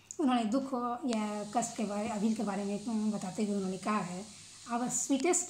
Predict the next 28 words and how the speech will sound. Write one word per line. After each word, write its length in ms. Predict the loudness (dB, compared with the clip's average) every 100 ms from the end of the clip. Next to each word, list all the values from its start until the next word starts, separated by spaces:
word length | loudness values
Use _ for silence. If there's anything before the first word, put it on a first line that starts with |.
| -2 2
songs 200 | 4 4
are 200 | 4 -2
those 340 | -2 0 -2 -4 -10 -20 -10 -4
that 140 | -4 0
tell 200 | 0 2
of 140 | 0 -4
saddest 440 | -4 -4 -4 -4
thought।" 400 | -6 -12 -16 -20 -20 -20 -20 -20 _ _ _ _ _ _ _ _ _ -20 -20 -20 _ _ -8
तो 320 | -6 -4 -8 -12 -6 -2
ये 80 | -2
था 140 | -2
हमारा 580 | -4 -4 -6 -6 -6 -8 -16 -20 -12 -8 -8 -8 -2
अशुभ 260 | 0 0 0
की 100 | -2
समस्या 380 | -2 -2 -2 -4
पर, 440 | -6 -6 -8 -12 -8
अ, 40 |
हमारा, 600 | -4 -4 -4 -6 -6 -6
हमारा 220 | -4 -4 -4
विचार। 420 | -4 -4 -6 -8 -20 -20 -20 -20 -20 -8 -2
आशा 200 | -2 -2
है 360 | -4 -4 -6 -6 -4
आप 220 | -4 -4 -12 -8
विद्यार्थियों 640 | -2 -2 -2 -4 -2 -2
को 80 | -2
पसंद 300 | -4 -4 -4
आया 160 | -4 -4
होगा 260 | -4 -6